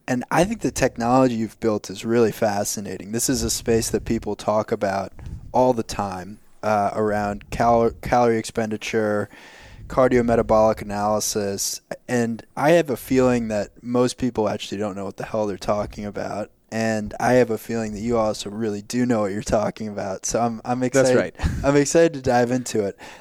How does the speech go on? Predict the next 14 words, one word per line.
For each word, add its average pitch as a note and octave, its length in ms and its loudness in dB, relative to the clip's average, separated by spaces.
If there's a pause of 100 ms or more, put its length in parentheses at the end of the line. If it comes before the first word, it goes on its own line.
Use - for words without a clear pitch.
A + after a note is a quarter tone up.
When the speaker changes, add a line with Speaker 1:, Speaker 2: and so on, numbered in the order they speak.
Speaker 1:
Let's F#3 220 4
start D#3+ 560 4
by A#2+ 460 4 (180)
just, - 320 0
just F#3 240 2
summarize D3 480 4
quickly. G#2+ 540 0 (140)
What C#3+ 340 4
is C3+ 460 0 (200)
Pnoe A#2+ 460 2
doing? - 360 -8 (540)
Speaker 2:
Cool. A2 320 -2
Yeah. A2+ 300 0
So, C3 480 4